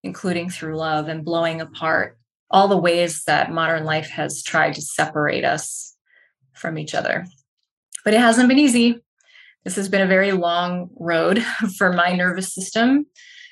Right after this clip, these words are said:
uh, deep background in trauma around abandonment and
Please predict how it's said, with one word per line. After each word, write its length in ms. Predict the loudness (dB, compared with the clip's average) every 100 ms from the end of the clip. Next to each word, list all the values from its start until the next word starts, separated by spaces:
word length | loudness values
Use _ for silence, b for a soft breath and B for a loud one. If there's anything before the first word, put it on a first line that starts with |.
| B -8
uh, 360 | -4 0 0 -4 -6
deep 280 | -4 -4 -6 _ _ _ 0
background 800 | 2 2 2 2 4 6 4 4
in 140 | 0
trauma 640 | 0 0 2 4 4 4 2
around 680 | 0 -2 -4 -6 -8 -8 -8 -10 -12 -14 -12
abandonment 960 | -2 2 4 4 2 2 2 0 -2 -4
and 560 | -4 -4 -4 -4 -6